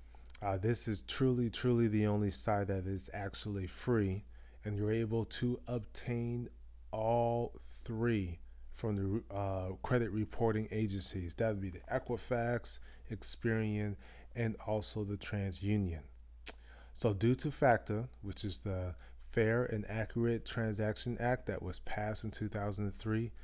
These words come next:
it allows you to obtain that report every twelve months for free. In other words, you can use, uh, in other regards, you're able to obtain your credit report either from your bank.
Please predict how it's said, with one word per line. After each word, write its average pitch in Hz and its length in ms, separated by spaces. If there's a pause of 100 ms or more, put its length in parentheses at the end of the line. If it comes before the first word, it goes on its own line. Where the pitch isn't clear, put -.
(260)
it 120 140
allows 107 760
you 107 180
to 107 240
obtain 104 500
that 98 240
report 98 580 (480)
every 113 420
twelve 107 440
months 98 300
for 98 220
free. - 380 (1200)
In 104 120
other 123 220
words, 131 420
you 104 80
can 101 240
use, 104 560 (560)
uh, 98 260
in 104 100
other 123 220
regards, 110 560
you're 107 100
able 104 200
to 107 220
obtain 110 420
your 104 120
credit 110 340
report 110 600
either 101 220
from 95 240
your 92 160
bank. 123 500